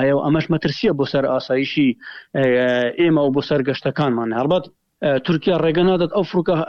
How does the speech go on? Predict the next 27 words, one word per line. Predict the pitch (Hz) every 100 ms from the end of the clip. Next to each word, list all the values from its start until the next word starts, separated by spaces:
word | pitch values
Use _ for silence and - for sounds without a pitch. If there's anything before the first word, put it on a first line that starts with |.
| -
ئەو | 165 -
فڕۆکانی | 147 - 156 165 160
کە | 156
دەچنە | 143 170 -
سلێمانی | 165 160 170 175
و | 160
ئەوانەی | 151 156 170
لە | 151
فڕۆکەخانەی | - 151 143 156 160 -
سلێمانیشەوە | 156 156 160 214 190 160
دەچنە | 151 160 143
فڕۆکەخانەی | 156 139 139 151 143
دیکە، | 147 165 143 - - - -
هەڵبەت، | 139 156 131 - -
تەنانەت | 151 160 165
بە | 156
ئاسمانی | 151 - 175 170
تورکیاشدا | 262 226 160 123 123
تێ | - 123
بپارڕن. | 120 113 110 107 107
یعنی، | 107 104 - - - -
اه، | 135 127 123 147 139 120 123 135 135
ڕا-، | 151 165 160
لەبارەی | 185 220 196
هۆکاری | 196 220 196
ڕاگررتنێک، | 180 165 202 175 208
اه، | 185 165